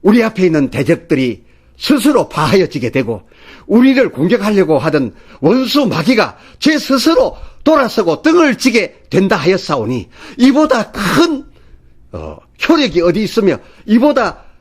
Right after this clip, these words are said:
더 근본적인 치료가 어디 있겠나이까. 오 주여, 우리가 주를 섬기겠나이다. 그 효력을 우리들에게 주시옵시사 주의 뜻대로 건강케 하여 주시옵소서.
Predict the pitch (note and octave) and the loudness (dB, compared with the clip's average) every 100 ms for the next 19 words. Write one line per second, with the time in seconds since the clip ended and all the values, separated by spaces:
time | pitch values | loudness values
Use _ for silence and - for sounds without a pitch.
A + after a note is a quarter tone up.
0 | _ A#3+ D#4+ D#4 - E4 E4 C4 F3 D3+ | _ 0 0 0 -2 0 2 0 0 -4
1 | B2+ - F#3+ A3 D#3 - C#4+ D4 B3 G3 | -6 -4 0 0 -2 -2 0 2 0 0
2 | C#3+ C3 C3+ C3+ G2 - - - - - | -2 -4 -4 -4 -6 -8 -20 -20 -12 -2
3 | D#3 D3 D3+ D3 C3+ A#2+ G2 _ _ _ | 0 0 -2 0 2 0 -2 _ _ _
4 | _ _ - B2+ C3 A#2+ - A3 A#3 F#3+ | _ _ -4 0 0 0 0 2 2 0
5 | F3 _ - - - C#4+ G#3+ G3 C#3 C3 | -8 _ -20 -6 -2 0 2 0 0 -4
6 | A2 A2 G#2+ E2 - _ _ _ _ _ | -4 -6 -8 -12 -20 _ _ _ _ _
7 | _ _ _ _ - D#4 D#4+ - D#4+ C#4+ | _ _ _ _ -2 2 2 2 0 0
8 | G#3+ F#3 - - - _ - E3+ G3+ F#3 | -2 -4 -10 -18 -20 _ -2 2 2 2
9 | D#3 C3 C#3+ - _ - B3+ B3 C#4+ G3 | 0 0 -4 -6 _ 0 0 2 0 0
10 | D3+ - A2 - - - F3 E3+ E3+ D#3+ | -4 -8 -10 -10 -16 -2 0 0 -2 -6
11 | C3+ B2+ A#2 - - - E3+ A#3 B3 C4+ | -4 -4 -6 -12 -16 -2 2 2 2 2
12 | B3+ A#3+ A3+ A3+ A3+ - - _ - - | 0 2 2 2 0 -6 -20 _ -20 -10
13 | A#2+ A2+ C3 A2+ - A2 - A#2 | -10 -6 -6 -6 -8 -10 -8 -8